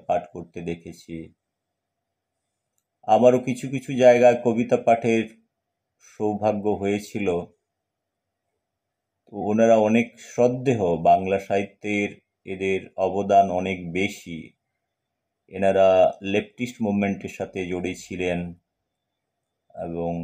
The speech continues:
এদের কবিতা ভাষা অনেক সহজ সরল, but it's very meaningful. It all related to society. There are lot of things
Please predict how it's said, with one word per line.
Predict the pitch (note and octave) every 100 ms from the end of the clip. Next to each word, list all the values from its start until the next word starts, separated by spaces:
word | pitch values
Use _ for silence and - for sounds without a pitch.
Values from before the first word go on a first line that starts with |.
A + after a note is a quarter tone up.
| F2
এদের | F2+ F2 -
কবিতা | G#2 A2 A2+ A2 G#2+ G#2 - _ _ _ _ _ _ _ _ _ _ _ _ _ F#2
ভাষা | - A2+ A#2 D3+ C3+
অনেক | B2 A2 - - -
সহজ | A#2 A2+ C3+ A2 -
সরল, | F#2 E2+ E2+ E2 - _ _ _ _ _ _ _
but | G2 G2+ - - _ _
it's | G#2+ - G#2
very | A#2 C3 A#2 G#2
meaningful. | A2+ C#3 D#3 - - E2+ D2+ C#2+ _ _ _ _ _ _ _ _ _ _ _ -
It | -
all | E2 A2+ B2 B2+ C3 B2 - _ _ _ _ A2+
related | G2+ A2+ B2+ B2+ A2 -
to | A2+
society. | G#2+ - C3 C#3+ A2 F#2 F2 F2 - _ _ _ _ _ G2
There | F2+ F#2
are | F2+ A#2
lot | B2+
of | C3 - -
things | B2 A#2